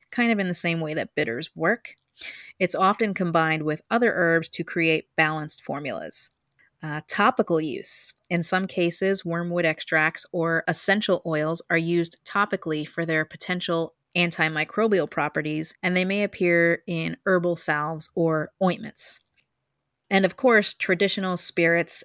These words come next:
and liquors, as wormwood is an essential ingredient in the production of absinthe, a highly alcoholic spirit with a long, compelling history. <laughs>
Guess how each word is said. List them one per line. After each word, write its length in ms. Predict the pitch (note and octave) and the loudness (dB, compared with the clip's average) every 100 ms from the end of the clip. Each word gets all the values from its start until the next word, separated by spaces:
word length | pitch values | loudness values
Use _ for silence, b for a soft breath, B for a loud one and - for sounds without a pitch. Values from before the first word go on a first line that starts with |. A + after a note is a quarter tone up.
| - | -4
and 260 | E3 E3 | -2 0
liquors, 640 | E3+ F3 D#3 - - - - _ | 0 0 0 -4 -6 -10 -12 _
as 500 | D#3+ D#3 E3+ E3+ E3+ | -4 -2 -2 -2 -4
wormwood 540 | F3 B3+ C#4 G3 F#3 | 0 0 4 8 8
is 260 | E3+ E3+ E3 - _ _ | 6 2 0 -10 _ _
an 100 | - | -6
essential 500 | D#3+ - A#3 A#3+ C4+ | -2 2 2 4 4
ingredient 520 | A#3 F3+ E3+ D#3+ D#3+ D#3 _ | 2 0 0 2 2 0 _
in 120 | D#3+ | -6
the 60 | D#3+ | -2
production 580 | D#3+ F3 F3+ - F3+ - | 0 0 0 -4 -6 -6
of 340 | E3+ D#3+ E3 - _ _ - | -4 -2 -2 -8 _ _ 2
absinthe, 600 | F3+ E3+ - D3 C#3 - - _ B B B _ | 2 4 0 0 -12 -20 -20 _ B B B _
a 180 | F3 E3 | 0 0
highly 640 | D#3+ - G#3 G#3+ G#3 F3+ | 0 2 6 6 6 2
alcoholic 640 | E3+ D#3+ D#3+ D#3 E3+ E3+ E3 | 2 0 -2 0 2 2 -2
spirit 460 | - - A3 G#3+ - | 0 4 4 4 2
with 180 | F3 - | -2 0
a 140 | F3 | 0
long, 560 | E3 E3 G#3 A3 A3+ A3+ _ | 0 0 0 2 0 -2 _
compelling 640 | - E3+ D3+ - F3 F3+ E3+ | -10 -10 -8 -2 0 0 -2
history. 600 | E3 - - - E3 | -2 -2 -2 -2 -2
<laughs> 60 | - | -4